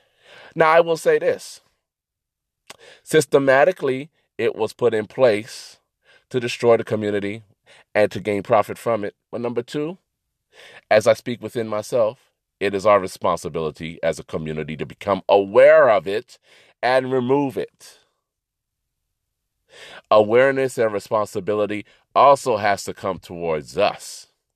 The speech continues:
For those who live in those communities and see the ravages of what crack cocaine has done to us as a people, we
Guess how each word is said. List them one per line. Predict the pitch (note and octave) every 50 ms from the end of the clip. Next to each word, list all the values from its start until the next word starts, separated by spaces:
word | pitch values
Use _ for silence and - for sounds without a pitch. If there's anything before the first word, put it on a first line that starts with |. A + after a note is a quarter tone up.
| _ _ _ _ _ - - _ -
For | - G2+
those | F2 A2 A#2 C3 C3+ C3+ C3 A#2+
who | B2+ A#2
live | A2+ G#2+ G#2+ G2+ E2+ - _ -
in | F#2+ G2 F#2+ F#2
those | E2+ F#2 F2+ F2+ -
communities | - - F2+ E2 E2+ F2 F2 F2 E2+ E2+ E2+ E2+ -
and | D#2+ D2+ -
see | - - B2 C3+
the | B2 A#2 F#2+
ravages | F#2 F#2+ F#2 F2+ E2+ F2 - - F2 E2 -
of | - D#2 E2 - -
what | D#2+ E2+ - _ _ _ _ _ _ _ _ _
crack | - - A#2 F#2+ D#2 - _
cocaine | - - F#2 D#2+ - - G#2 F#2+ F2+ F2 D#2+
has | D#2 F2+ E2 D#2 B1
done | A#1+ - G2+ A2+ B2+ B2 G#2+ D#2+ B1+ B1+ _ _ _ _ _ _ _ _ _ _ - - _ _ _
to | - A#2+ A2 - -
us | F#2+ G2 F#2+ - -
as | - F#2+ E2+ D#2
a | D#2+ -
people, | - - F#2 E2 C#2 - D#2 D2 E2+ G2+ _ _ _ _ - - - - _ -
we | D#2 E2+ F2+ G2+ A#2+ B2+ B2+ C3 C3 B2+ A#2+